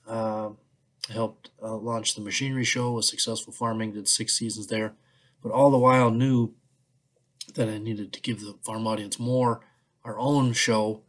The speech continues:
uh, Machinery Pete Show, where we can sh-, highlight more equipment, tell more stories. And, uh,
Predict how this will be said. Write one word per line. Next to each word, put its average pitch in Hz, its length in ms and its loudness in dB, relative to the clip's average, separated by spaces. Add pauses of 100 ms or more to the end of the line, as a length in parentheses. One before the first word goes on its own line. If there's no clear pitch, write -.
(580)
uh, 110 160 -10
Machinery 107 400 -6
Pete 110 220 -6
Show, 110 260 -2
where 107 140 -4
we 104 140 -8
can 98 200 -14
sh-, - 220 -12
highlight 113 280 -2
more 110 200 -4
equipment, 107 420 -4
tell 107 140 -4
more 101 160 -8
stories. 104 520 -6
And, 95 120 -18 (520)
uh, 98 140 -16